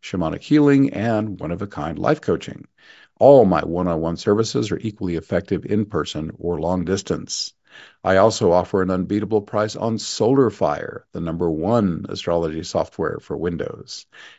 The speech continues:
And as I mentioned, I run the Awakening Plus online membership for spiritual support. You can learn about all this and more at astro shaman dot com.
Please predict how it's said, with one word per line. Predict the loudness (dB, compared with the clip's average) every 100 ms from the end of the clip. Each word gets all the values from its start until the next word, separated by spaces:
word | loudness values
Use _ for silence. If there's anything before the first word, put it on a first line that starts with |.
| 0
And | 4 6
as | 6
I | 6
mentioned, | 4 2 -2 -4 -8
I | -4
run | -2 -2
the | -2
Awakening | -2 -2 -2 -4 -6
Plus | -4 2 2 2 -8 -8 -2
online | 2 2 0
membership | -4 -4 -6 -6 -6 _ _ _
for | -8
spiritual | -8 -4 -6 -6 -10 -12
support. | -12 -14 -12 -12 -14 -20 _ _ _ _ -8
You | -4
can | 0
learn | 2 0 -2
about | 0 0 2
all | 4 6
this | 4 2
and | 0
more | 2 2 0
at | -6 -8
astro | -8 -8 -2 0 0
shaman | -2 -4 -2 -2 -4 -8 _
dot | -12 -12 -14
com. | -12 -12